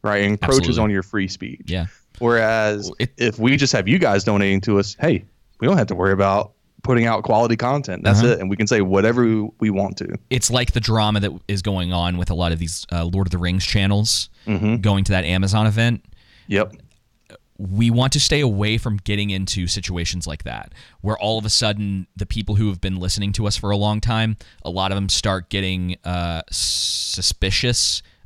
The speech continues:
Speaker 2: of our
Speaker 1: Yep.
Speaker 2: intent with something, which is why we said,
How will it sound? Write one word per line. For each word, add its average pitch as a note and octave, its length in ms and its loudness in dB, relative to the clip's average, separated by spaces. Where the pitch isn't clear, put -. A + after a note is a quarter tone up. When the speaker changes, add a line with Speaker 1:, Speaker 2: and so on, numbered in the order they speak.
Speaker 2:
of F#2 120 -2
our G2+ 120 2
Speaker 1:
Yep. A2 100 6
Speaker 2:
intent G#2 420 -2
with B2 140 -4
something, E3 440 -2
which C#3+ 160 4
is C#3 100 4
why F3+ 280 2
we D#3+ 80 2
said, C#3+ 500 2